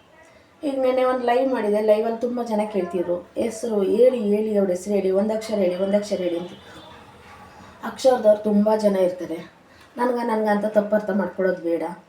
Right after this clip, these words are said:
ಇನ್ನು ಮುಂದೆ ನಾನು ವಿಡಿಯೋನ, ವಿಡಿಯೋನ ಹಂಗೂ ವಿಡಿಯೋ ಮಾಡೋದು ತಪ್ಪುತ್ತೆ, ರೆಕಾರ್ಡ್ ಮಾಡ್ಕೊಬರ್ತೀನಿ, ಅಪ್ಲೋಡ್ ಮಾಡ್ತೀನಿ ಅಷ್ಟೇ. ಆಮೇಲೆ ಗೊತ್ತಾಗುತ್ತೆ ಅವ್ರಿಗೆಲ್ರಿಗೂ. ಅಲ್ವಾ ಫ್ರೆಂಡ್ಸ್?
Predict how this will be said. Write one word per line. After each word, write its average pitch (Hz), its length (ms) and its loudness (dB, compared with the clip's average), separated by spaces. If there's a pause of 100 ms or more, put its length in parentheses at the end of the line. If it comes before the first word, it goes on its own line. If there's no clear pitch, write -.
(360)
ಇನ್ನು 262 260 4
ಮುಂದೆ 202 260 2
ನಾನು 190 420 -2 (520)
ವಿಡಿಯೋನ, 214 440 -2 (1160)
ವಿಡಿಯೋನ 254 340 0
ಹಂಗೂ 220 260 2
ವಿಡಿಯೋ 214 300 0
ಮಾಡೋದು 190 260 0
ತಪ್ಪುತ್ತೆ, 185 500 -4 (440)
ರೆಕಾರ್ಡ್ 208 400 4
ಮಾಡ್ಕೊಬರ್ತೀನಿ, 180 720 -6 (360)
ಅಪ್ಲೋಡ್ 180 440 2
ಮಾಡ್ತೀನಿ 151 380 -10 (640)
ಅಷ್ಟೇ. - 540 -4 (720)
ಆಮೇಲೆ 240 280 -2
ಗೊತ್ತಾಗುತ್ತೆ 175 520 -4
ಅವ್ರಿಗೆಲ್ರಿಗೂ. 147 480 -10 (1300)
ಅಲ್ವಾ 240 200 -2
ಫ್ರೆಂಡ್ಸ್? 180 520 -2